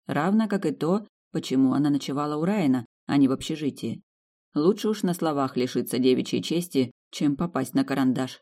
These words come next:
тайной канцелярии. Вдобавок, им и так приписывали отношения, хотя бы та студентка, которая подстерегала их после званого ужина.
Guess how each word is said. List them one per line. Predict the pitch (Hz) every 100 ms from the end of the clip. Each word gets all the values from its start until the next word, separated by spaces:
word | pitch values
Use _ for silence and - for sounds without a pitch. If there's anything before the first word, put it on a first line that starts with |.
| -
тайной | 139 131 131
канцелярии. | 139 131 151 151 127 117 - _ _ _ _ _ _ _ _
Вдобавок, | 165 151 185 220 214 202 -
им | 196 196
и |
так | 202 233 -
приписывали | 143 139 135 131 135
отношения, | 135 131 135 135 135 131 131 127 _
хотя | - 214 202
бы | 165
та | 165 147
студентка, | - 143 160 127 135
которая | 127 131 127 131
подстерегала | 135 - 165 156 147 127
их | 123 120
после | - 131 131
званого | 131 139 127 131
ужина. | 143 123 117 117 185